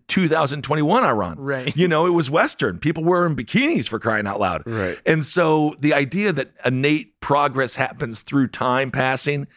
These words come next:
Speaker 1: just isn't the case. And in the case of Israel and Palestine, the fact that we're not even coming close to discussing a two-state solution and the ceasefire that has been, uh, that has been announced is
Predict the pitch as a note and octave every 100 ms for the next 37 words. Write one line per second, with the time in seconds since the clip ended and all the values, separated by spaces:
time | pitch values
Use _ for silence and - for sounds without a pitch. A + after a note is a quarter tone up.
0 | _ - C3+ B3+ - F3 G#3 G#3 - -
1 | B2+ D3+ G3 - - - - _ D3 D3
2 | D3 E3 D3+ - - F#3 G#3 - - C3+
3 | C3 B2 - _ - D3+ C3 C#3 C3+ A#2
4 | B2+ B2+ A#2+ - G#2+ G#2 F#2+ - _ _
5 | _ _ - C3+ E3 F3+ F3 B2+ C#3+ C#3+
6 | B2+ A#2+ G#2+ A#2 G#2 A#2 B2 - G#2 -
7 | B2+ A2+ G#2+ G2 A#2+ G#2+ A2 - G#2+ A2
8 | G#2+ G2+ F2+ - - - A2+ A2+ G#2 F3
9 | E3 - C3+ A#2 G#2+ - G#2 G#2+ A#2 G#2
10 | A#2 G#2+ G2+ F#2 F2+ A2+ A2 G#2 A#2+ G#2
11 | A2+ A#2+ G2+ - - _ _ _ _ _
12 | _ A#2 G2+ F2+ -